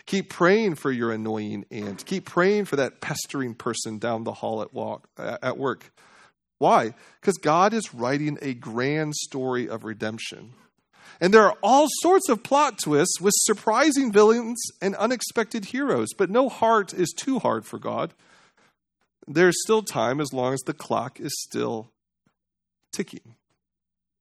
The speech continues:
But then there is an end. So let's talk about that. What will the end look like? What is God's last word? So recall our central principle. In God's grand story of redemption, a hard heart is never the last word.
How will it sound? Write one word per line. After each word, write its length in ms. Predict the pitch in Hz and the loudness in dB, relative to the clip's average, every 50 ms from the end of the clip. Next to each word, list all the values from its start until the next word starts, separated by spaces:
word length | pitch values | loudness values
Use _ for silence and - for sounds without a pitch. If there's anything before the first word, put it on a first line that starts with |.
| _ _ _ _ _ _ _ _ _ _ _ _ _ _ _ _ | _ _ _ _ _ _ _ _ _ _ _ _ _ _ _ _
But 120 | - 147 - | -10 -4 -2
then 140 | 196 196 | -2 0
there 140 | 202 190 190 | 0 0 0
is 140 | 220 220 190 | 0 0 0
an 100 | 190 180 | 0 0
end. 260 | 185 151 113 95 - - - - _ _ _ _ _ _ _ _ _ _ _ _ _ _ _ _ _ _ _ _ _ _ _ _ _ _ _ _ _ _ _ _ _ _ _ _ _ _ _ _ _ _ _ | 0 -2 -2 -6 -12 -20 -20 -20 _ _ _ _ _ _ _ _ _ _ _ _ _ _ _ _ _ _ _ _ _ _ _ _ _ _ _ _ _ _ _ _ _ _ _ _ _ _ _ _ _ _ _
So 100 | - - | -6 -4
let's 100 | 135 139 | -4 -2
talk 240 | - - 170 160 - | 0 0 -2 -2 -2
about 140 | 113 107 - | -8 -10 -10
that. 220 | 107 113 123 - 110 _ _ _ _ | -10 -12 -12 -14 -16 _ _ _ _
What 180 | - 120 135 127 | -2 -2 -2 0
will 120 | 143 151 | 0 0
the 200 | 143 143 139 - | 0 -2 -4 -4
end 440 | - 120 113 117 117 117 - - - - _ _ _ _ _ - | -4 -4 -4 -4 -6 -8 -8 -12 -14 -16 _ _ _ _ _ -10
look 300 | 120 113 104 - - - - _ _ _ | -8 -8 -8 -8 -12 -20 -20 _ _ _
like? 440 | - 123 123 - - _ - - _ _ _ _ _ _ _ _ _ _ _ _ _ _ _ _ - - _ | -14 -12 -12 -12 -14 _ -20 -20 _ _ _ _ _ _ _ _ _ _ _ _ _ _ _ _ -16 -12 _
What 140 | - 151 131 | -4 -2 -2
is 100 | 127 120 | -2 -2
God's 320 | - 123 117 117 110 117 | 0 0 0 0 0 -2
last 480 | 120 120 123 127 135 135 127 - - - | 0 2 2 4 4 2 0 -2 -8 -10
word? 400 | 127 123 131 123 110 107 101 - | -6 -4 -2 -2 -2 -4 -6 -10
So 160 | - - 120 120 | -6 -4 -2 -2
recall 360 | 120 143 135 165 175 170 160 | -2 -2 2 4 4 6 6
our 120 | 147 143 | 4 2
central 320 | - - 165 143 - 143 127 | 0 -2 -4 -4 -4 -6 -4
principle. 560 | - 151 139 - - 123 131 139 165 170 - _ _ _ _ - - - - _ - | -4 -6 -4 -4 -6 -4 -4 -4 -4 -6 -8 _ _ _ _ -20 -20 -20 -20 _ -4
In 120 | 143 139 | -2 2
God's 320 | 135 147 156 165 165 160 156 | 6 6 8 6 6 4 0
grand 300 | 143 147 151 156 160 156 | 0 0 2 2 0 0
story 300 | - - 151 151 156 156 | -2 0 0 2 2 2
of 80 | 151 165 | 2 2
redemption, 640 | 165 127 117 113 104 101 - 120 123 147 165 170 | 0 0 0 -2 -2 -2 -6 -6 -6 -6 -8 -6
a 80 | - 123 | -6 -4
hard 280 | - - 147 165 175 156 | 0 2 2 2 2 0
heart 220 | - 110 107 98 | -2 -4 -4 -4
is 140 | 90 - - | -4 -8 -6
never 260 | 120 120 117 117 120 | -4 -4 -2 -2 -2
the 100 | 117 113 | -4 -4
last 340 | 110 107 104 104 107 - - | -4 -4 -4 -6 -8 -8 -8
word. 340 | 131 120 117 107 107 113 | -6 -6 -6 -6 -8 -12